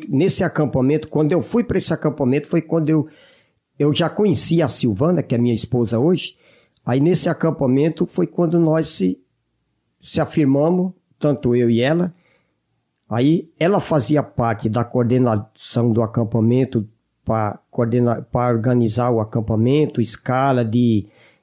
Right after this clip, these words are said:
de cada uma equipe, pra cada coisa, e eu era coordenador da disciplina, das ordens do acampamento, segurança e tal, como a minha companheira aqui, a Nachele, sabe.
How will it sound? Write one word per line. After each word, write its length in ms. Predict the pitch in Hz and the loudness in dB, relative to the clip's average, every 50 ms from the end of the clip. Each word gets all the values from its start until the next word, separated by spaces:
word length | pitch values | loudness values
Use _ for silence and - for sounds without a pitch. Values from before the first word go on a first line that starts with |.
| _ _ _ _ - | _ _ _ _ -10
de 160 | 113 113 147 | -6 -6 -6
cada 500 | - - - 175 170 151 131 156 156 156 | -6 -6 -6 -4 -2 0 0 0 2 2
uma 300 | 165 175 180 180 170 156 | 2 2 2 2 2 2
equipe, 580 | 147 147 - - - 135 151 165 170 165 - 123 | 0 -2 -2 -2 0 0 2 2 2 0 -2 -4
pra 220 | - - 135 127 | -4 -2 -4 -4
cada 560 | - - _ _ - - - - 131 123 131 | -4 -6 _ _ -12 -10 -6 -4 -2 -2 -2
coisa, 360 | - - 147 151 143 117 127 151 | -4 -2 0 0 0 0 0 2
e 140 | 165 160 | 2 4
eu 260 | 151 170 190 190 - - | 4 4 2 2 0 -2
era 180 | - 160 156 165 | -2 -2 -2 -2
coordenador 680 | 160 - 165 160 147 160 156 147 147 135 123 143 151 | -2 -2 -2 0 0 2 2 2 2 0 0 0 0
da 120 | 143 151 135 | 0 0 0
disciplina, 880 | 123 147 131 - - 180 - - - 131 143 143 131 110 101 92 - _ _ _ _ _ | 0 -2 -2 0 -2 -4 -4 -2 0 2 2 4 2 2 0 -2 -4 _ _ _ _ _
das 400 | - 107 139 135 131 113 98 101 | -6 -2 -2 0 0 -2 -2 0
ordens 540 | 135 135 139 147 156 156 139 135 170 160 156 - _ _ _ _ _ _ _ _ _ _ - | 0 2 2 2 2 0 0 0 0 -2 -2 -4 _ _ _ _ _ _ _ _ _ _ -12
do 200 | 120 107 120 143 | -6 -2 0 0
acampamento, 640 | 135 - - 139 139 - 135 117 113 123 135 139 139 | 0 0 -2 -2 -2 0 0 2 2 2 2 0 -2
segurança 640 | - - - 139 104 110 117 117 127 143 143 - 156 | -4 -2 -2 0 0 2 2 2 2 2 2 2 0
e 60 | 151 | -2
tal, 420 | 143 - - 104 104 95 - - _ _ _ _ _ | -2 -2 -2 -2 -2 -4 -6 -10 _ _ _ _ _
como 440 | - 131 127 131 127 117 113 - - _ _ _ _ _ - - - _ _ - | 0 2 2 4 2 2 0 -2 -8 _ _ _ _ _ -20 -20 -20 _ _ -8
a 240 | 113 120 120 113 113 | -4 -4 -2 -2 0
minha 200 | 113 117 117 113 | 0 0 0 0
companheira 720 | 117 120 107 104 117 110 110 110 113 113 110 104 98 98 _ _ _ _ _ _ _ _ | -2 -6 -6 -2 0 0 2 2 2 2 2 0 -2 -6 _ _ _ _ _ _ _ _
aqui, 240 | - 110 110 120 120 | -14 -12 -8 -6 -4
a 40 | 117 | -4
Nachele, 540 | 117 117 107 - - 117 113 117 113 113 110 | -4 -4 -4 -6 -6 -4 -2 -2 -2 -4 -6
sabe. 480 | 110 - - 104 101 101 95 98 - | -8 -10 -10 -10 -10 -10 -10 -12 -18